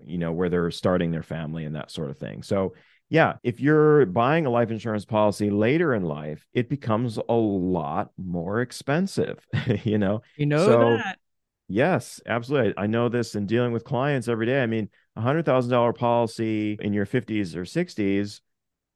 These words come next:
Speaker 1: is gonna cost you maybe, you know, closer to a hundred thou-, you know, hundred dollars a month versus a hundred dollars a year, you know? So, and I don't know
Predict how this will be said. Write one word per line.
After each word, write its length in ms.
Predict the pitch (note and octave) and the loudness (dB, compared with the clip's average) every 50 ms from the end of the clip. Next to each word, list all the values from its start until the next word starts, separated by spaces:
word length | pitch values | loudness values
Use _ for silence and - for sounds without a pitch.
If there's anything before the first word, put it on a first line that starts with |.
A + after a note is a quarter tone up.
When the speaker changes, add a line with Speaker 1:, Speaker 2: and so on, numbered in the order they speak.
| _ _ _ _ _ | _ _ _ _ _
Speaker 1:
is 320 | - A2 G#2+ G2+ F#2 - | -4 -2 0 0 -2 -2
gonna 200 | - - G2 F2+ | -2 -2 -2 -2
cost 400 | - - G#2+ G2 G2 F2+ - - | -2 0 2 2 2 2 -2 -2
you 220 | G2+ G2 G2 F#2+ F2+ | -2 0 0 0 0
maybe, 520 | F#2+ F#2+ F#2 F2 F#2 F#2 F2+ F2+ D#2+ - - | 0 -2 -2 -2 -2 -2 -2 -4 -6 -8 -10
you 140 | - F2 E2 | -10 -10 -8
know, 200 | D#2+ C#2+ - - _ _ _ _ _ _ _ _ | -8 -10 -12 -14 _ _ _ _ _ _ _ _
closer 240 | - A2 G2+ F2+ F#2+ | -2 -2 0 0 0
to 60 | G2+ | -2
a 40 | F2+ | 0
hundred 280 | G2+ A2 G#2+ G#2+ - | 0 0 0 0 0
thou-, 240 | - G2+ F#2+ F#2+ F2+ - | 0 0 0 0 0 -2
you 160 | G#2 G#2 - - | -4 -6 -6 -4
know, 100 | G2+ F#2 | -4 -4
hundred 240 | G#2 A2+ G#2 G2+ | -2 -2 -2 0
dollars 400 | G2 G2+ G2 G2 G2+ G2 F#2+ F2+ - | 0 2 2 4 2 2 0 -2 -4
a 80 | - G2+ | -4 -4
month 400 | G2 A2 D3 D3+ D#3+ - - - - - | -2 -2 0 0 -2 -2 -6 -10 -14 -10
versus 260 | F2 F2 F2 F2 F2+ | -8 -8 -6 -6 -4
a 40 | F2+ | -4
hundred 160 | F2+ E2+ D#2 | -4 -4 -4
dollars 280 | D2+ D2 D#2 E2 D2 A1+ | -4 -4 -4 -4 -6 -8
a 60 | C2 | -8
year, 360 | D#2+ G#2 A#2+ G2+ - - - - | -6 -6 -6 -6 -6 -8 -10 -8
you 100 | F#2 F#2+ | -8 -6
know? 120 | F2+ E2+ | -6 -6
So, 280 | E2+ - G2+ F#2 F2 - - | -6 -4 -4 -4 -4 -4 -2
and 200 | F#2 G2 F#2 F#2 | 0 0 2 2
I 80 | F2+ F#2 | 2 2
don't 140 | F2+ F2 E2+ | 2 0 -2
know 220 | E2 E2 E2+ E2+ | -2 -2 -2 -4